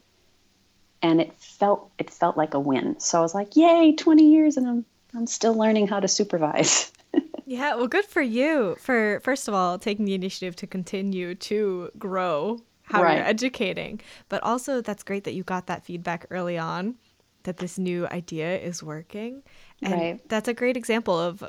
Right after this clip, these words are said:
Speaker 2: clinical musicianship that is so simple once you know it and once you've done it. But
Speaker 1: Right.
Speaker 2: for an eighteen-year-old or even a twenty-year-old who's still in their undergrad, it's like,
Speaker 1: Right.
Speaker 2: "Oh, right, that's, that's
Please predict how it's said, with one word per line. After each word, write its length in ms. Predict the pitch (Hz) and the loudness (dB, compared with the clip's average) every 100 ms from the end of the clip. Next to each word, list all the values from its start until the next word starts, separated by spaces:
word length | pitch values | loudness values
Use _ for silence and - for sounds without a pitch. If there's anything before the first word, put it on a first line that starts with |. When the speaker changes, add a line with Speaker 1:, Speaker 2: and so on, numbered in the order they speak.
| - | -4
Speaker 2:
clinical 400 | 233 220 220 214 | -2 0 0 0
musicianship 840 | 196 185 196 - 180 - 165 _ | -2 -2 -4 -4 -4 -6 -8 _
that 280 | 165 156 - - - - | -4 -4 -4 -14 -20 -6
is 200 | 208 196 | -4 -4
so 240 | - 214 | -2 -2
simple 460 | 254 202 196 247 247 | -2 -4 -2 0 2
once 260 | 214 - | -2 -4
you 60 | 175 | -6
know 220 | 170 165 | -6 -2
it 160 | 175 185 | -2 -2
and 120 | 180 | -6
once 220 | 165 170 | -8 -8
you've 260 | 185 165 - | -8 -10 -10
done 220 | 156 160 | -8 -6
it. 240 | 185 233 - | -6 -8 -8
But 340 | 196 160 - - - | -6 -4 -8 -16 -8
Speaker 1:
Right. 260 | 190 175 - | -4 -4 -4
Speaker 2:
for 300 | 208 190 180 | -2 -2 -4
an 180 | 180 | -6
eighteen-year-old 920 | 180 180 - 226 240 190 180 170 175 180 | -6 -8 -6 -4 -2 -2 -2 -4 -6 -8
or 140 | 160 | -10
even 260 | - 175 170 | -10 -10 -10
a 60 | |
twenty-year-old 560 | 175 208 208 180 175 185 | -10 -6 -6 -6 -8 -10
who's 120 | 220 | -12
still 380 | - - 185 - | -12 -6 -6 -6
in 140 | - 175 | -10 -10
their 160 | 165 - | -10 -12
undergrad, 680 | 175 190 196 143 - - 175 | -10 -10 -10 -12 -12 -12 -16
it's 220 | - - | -18 -18
like, 200 | 110 - | -18 -8
Speaker 1:
Right. 260 | 202 185 247 | -2 0 0
Speaker 2:
"Oh, 300 | 247 247 240 | 0 -2 -2
right, 280 | 247 226 - | -4 -4 -4
that's, 320 | 190 190 - - - - | -4 -4 -8 -18 -20 -8
that's 300 | 220 220 - | -6 -6 -10